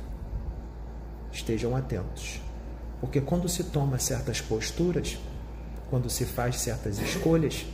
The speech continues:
quando se pensa certas coisas ou sente certas coisas, se estabelece sintonia.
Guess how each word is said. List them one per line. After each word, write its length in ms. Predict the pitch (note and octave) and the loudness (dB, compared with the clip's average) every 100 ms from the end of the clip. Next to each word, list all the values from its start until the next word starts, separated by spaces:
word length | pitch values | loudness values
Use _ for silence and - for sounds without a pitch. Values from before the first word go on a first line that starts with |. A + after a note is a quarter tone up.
| - - - - | -8 -10 -8 2
quando 200 | E3+ E3 | 4 6
se 180 | E3 F3+ | 6 4
pensa 600 | - E3+ G3+ B3+ - B2+ | 6 6 6 6 4 4
certas 460 | - C3 C3 B2+ | 4 2 2 0
coisas 460 | - D#3 E3+ B2+ A2 | 4 6 6 4 2
ou 120 | A2 | 2
sente 460 | - - D#3+ E3+ - | 2 4 4 2 -2
certas 360 | - A#2 - - | -4 -2 -4 0
coisas, 500 | D3 D#3 - - - - - - | 2 2 -2 -6 -8 -8 -8 -6
se 120 | - | -4
estabelece 640 | C3+ - C3+ C3 C3+ C3+ C3 | -2 0 2 6 6 4 0
sintonia. 720 | - C3 C3 B2 G#2+ B2 | 2 2 4 2 2 2